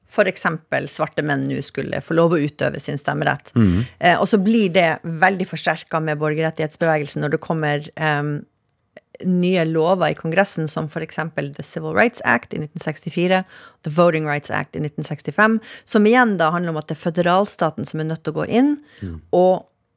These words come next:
Speaker 1: overvåke delstatene, fordi man ser at de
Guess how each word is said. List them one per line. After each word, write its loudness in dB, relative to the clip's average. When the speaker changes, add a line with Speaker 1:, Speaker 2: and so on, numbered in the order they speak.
Speaker 1:
overvåke 2
delstatene, 0
fordi 2
man -2
ser 2
at -6
de -2